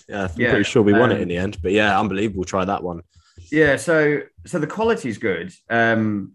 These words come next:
Speaker 2: and also, it, it, it does help that at the elite level, at the Red Roses level, the interest levels are going up and up and up and up. So, you know, there's nothing more pleasing to me to see full stadiums and,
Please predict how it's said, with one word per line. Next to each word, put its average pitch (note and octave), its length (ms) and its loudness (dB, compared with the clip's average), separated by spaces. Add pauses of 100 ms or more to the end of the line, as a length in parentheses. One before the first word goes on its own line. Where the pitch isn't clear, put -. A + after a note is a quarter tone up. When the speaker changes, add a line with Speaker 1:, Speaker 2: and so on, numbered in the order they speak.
Speaker 2:
and D3+ 100 4
also, F3+ 280 -2
it, C3 280 -6
it, F#2+ 180 -14 (280)
it C#3+ 120 2
does F3+ 220 0
help C3 360 -2
that G#2+ 140 -2
at A2+ 160 -4
the A#2 100 0
elite B2+ 260 -2
level, E2+ 520 -10 (500)
at A#2 120 -2
the A#2 80 -2
Red B2 200 2
Roses A2+ 380 0
level, F2 540 -12 (320)
the A#2 160 2
interest A2+ 380 -2
levels F#2+ 280 -4
are F2+ 40 -10
going G#2 200 0
up F2+ 200 -4
and G2 100 -4
up F2+ 200 -8
and F#2+ 120 -8
up F2 160 -14
and F#2+ 100 -6
up. F2 260 -12
So, A2 340 0 (280)
you A#2+ 120 -2
know, G2+ 320 -4
there's A#2 140 -4
nothing C3 280 -2
more A2 120 0
pleasing G#2 400 -2
to G#2+ 120 -8
me F2+ 360 -4
to G2+ 80 -14
see F#2+ 420 -4
full G#2+ 260 -2
stadiums F#2 800 -4
and, E2+ 320 -14